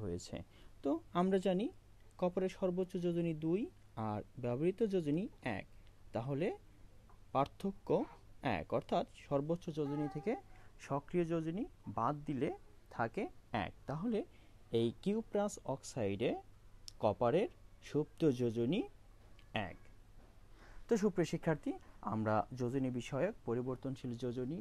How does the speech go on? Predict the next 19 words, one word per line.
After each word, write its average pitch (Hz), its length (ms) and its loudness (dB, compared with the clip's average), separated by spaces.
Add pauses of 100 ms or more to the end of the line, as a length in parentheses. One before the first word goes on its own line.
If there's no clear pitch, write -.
(140)
সক্রিয় 151 420 -2
যোজনী 156 340 -4
এবং 233 100 -8 (120)
সুপ্ত - 260 -8 (180)
যোজনী 110 360 -2
সম্বন্ধে 120 500 -2 (540)
আমি 110 140 0 (120)
সংক্ষেপে 135 420 -2 (360)
কিছুটা 135 340 0 (280)
ধারণা 113 340 0
দেওয়ার 262 180 -2 (100)
চেষ্টা 107 260 -4 (100)
করেছি। 82 340 -4 (380)
তো - 60 -2 (140)
যদি 147 200 4 (500)
ভালো 120 160 2 (100)
লেগে 143 260 2
থাকে, 139 220 -4 (280)
তো 113 80 0